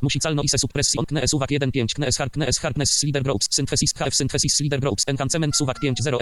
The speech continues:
harmonic, enhancement, slider, masking, suwak dziesięć zero, use of psycho, acoustics, masking, to only reduce out, psycho, con, strap, fitting, suwak pięć zero, fitting of, residual, train on, off, button, przycisk, top, glass, learning mode.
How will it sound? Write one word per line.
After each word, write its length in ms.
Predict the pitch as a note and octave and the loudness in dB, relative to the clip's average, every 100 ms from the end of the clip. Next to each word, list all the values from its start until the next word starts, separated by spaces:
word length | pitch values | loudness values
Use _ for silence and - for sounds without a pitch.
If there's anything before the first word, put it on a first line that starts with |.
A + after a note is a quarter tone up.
| - | 0
harmonic, 320 | C#3 D#3 C#3+ | 0 0 2
enhancement, 480 | C3 - D3 D3 C#3 | 0 0 0 0 0
slider, 200 | D3 C#3+ | 0 2
masking, 320 | D3+ - E3 - | 0 2 0 2
suwak 220 | C#3 A2 | 0 -2
dziesięć 320 | C#3+ C3 A2+ | -2 -2 0
zero, 160 | D3+ D3 | 0 2
use 180 | C3+ | 0
of 120 | A2 - | 0 0
psycho, 220 | - B2+ | 0 0
acoustics, 360 | C#3+ C#3+ C3 | 0 0 0
masking, 320 | C#3+ C3+ D3 - | 0 0 0 0
to 100 | C3 | 0
only 160 | D3 | 2
reduce 280 | C#3 C3 C3+ | 2 0 0
out, 140 | C3 | -2
psycho, 220 | - - C3+ | 0 -2 0
con, 140 | C3+ | 0
strap, 220 | - D3 | 0 -4
fitting, 340 | C3+ D#3+ D#3+ - | -2 0 2 2
suwak 220 | C3+ - | 0 0
pięć 240 | C#3 A#2+ | 0 0
zero, 160 | D3+ C#3+ | 0 0
fitting 360 | C3+ D3 C#3+ | 0 0 0
of, 80 | C3 B2 | 0 -2
residual, 360 | D#3 D3 C#3+ | -2 0 -2
train 260 | - C3 C3+ | -2 -2 0
on, 80 | C3+ | -2
off, 140 | - | -2
button, 260 | D3+ D3 C#3 | -2 0 -2
przycisk, 320 | - - - | -2 -2 -2
top, 120 | C3+ | 0
glass, 180 | C#3+ C3+ | 0 0
learning 340 | C3 C#3+ C#3 | 0 0 0
mode. 220 | A2 E2+ | 0 -2